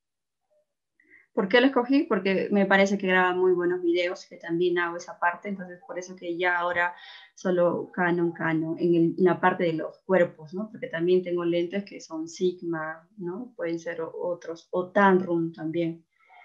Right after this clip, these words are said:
Y en los lentes también hay que tener la idea qué es lo que, que vamos a querer fotografiar, ¿no? Por ejemplo, como hablaba Estrella, si queremos tomar macrofotografía, es, necesitamos lentes, este,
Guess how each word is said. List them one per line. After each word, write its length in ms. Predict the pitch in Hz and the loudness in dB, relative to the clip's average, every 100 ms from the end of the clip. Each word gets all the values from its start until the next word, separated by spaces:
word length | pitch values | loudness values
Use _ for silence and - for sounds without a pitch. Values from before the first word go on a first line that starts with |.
| - _ _ _ _ _ - | -20 _ _ _ _ _ -2
Y 80 | 226 | 2
en 100 | 214 | 6
los 120 | 220 | 6
lentes 340 | 226 262 294 | 8 8 6
también 320 | 302 233 214 208 | 6 4 4 4
hay 120 | 202 | 4
que 140 | 202 | 4
tener 300 | 196 180 185 | 2 4 6
la 80 | 185 | 4
idea 440 | 175 180 185 - - _ - | 4 4 2 0 -6 _ -8
qué 140 | - | 0
es 40 | 196 | 4
lo 120 | 180 | 4
que, 160 | 175 160 - | 2 -2 -2
que 120 | - 180 | 2 6
vamos 280 | 185 175 | 6 6
a 80 | 175 | 2
querer 260 | 160 165 170 | -4 -4 -4
fotografiar, 640 | 170 147 147 - 180 160 | -6 -8 -12 -4 -4 -2
¿no? 240 | 156 190 196 | -4 -6 -8
Por 100 | 175 | -6
ejemplo, 500 | 180 185 180 175 - | -2 -4 -2 -4 -4
como 240 | - 180 170 | -2 0 2
hablaba 640 | 175 185 190 190 202 185 | 2 2 4 2 2 0
Estrella, 420 | 180 - 190 180 175 | -4 -2 0 2 0
si 360 | 185 175 170 170 - | -4 -4 -6 -8 -6
queremos 540 | 180 180 185 190 185 | -2 2 4 4 2
tomar 340 | - 175 175 170 | 0 2 2 4
macrofotografía, 1300 | 185 185 185 175 165 165 165 175 170 - 190 185 - _ _ _ _ _ _ - | 4 2 2 0 0 -4 -6 -4 -4 -2 -2 -2 -12 _ _ _ _ _ _ -2
es, 320 | 185 185 - | -2 -2 2
necesitamos 480 | 190 185 208 202 185 | 4 6 4 4 2
lentes, 640 | 180 175 175 170 - - - | 0 0 -2 -2 -14 -20 -10
este, 420 | 180 170 - 165 | -6 -6 -6 -8